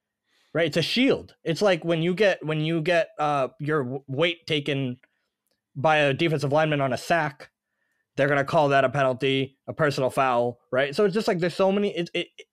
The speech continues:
I think it deals with more of the quarterback safety, and they, they're, like, always going for, "Oh, well, it's the quarterback's the runner, so we can't let him, like, you know, take an unnecessary hit." And so that's, I think, more of the problem of why this call was, like,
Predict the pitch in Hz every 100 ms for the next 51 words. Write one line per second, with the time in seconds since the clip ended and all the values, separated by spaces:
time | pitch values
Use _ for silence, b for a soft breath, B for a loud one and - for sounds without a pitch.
0 | - 170 220 214 156 190 151 165 151 156
1 | 160 147 139 139 156 151 131 - - 120
2 | 139 196 214 220 _ _ b b b 151
3 | 156 151 151 147 - b b 165 160 147
4 | 139 151 151 143 165 175 170 180 190 247
5 | - b b 170 185 - 147 170 160 -
6 | 202 208 196 - 202 220 233 196 170 165
7 | 151 143 139 139 139 143 165 185 175 185
8 | 185 180 175 165 147 135 151 139 160 156
9 | 160 151 165 170 156 175 175 170 185 143
10 | _ b b b 156 160 165 147 196 226
11 | - 165 151 165 135 123 135 175 180 196
12 | 226 220 214 233 226 196 220 220 220 -
13 | 220 214 202 196 208 208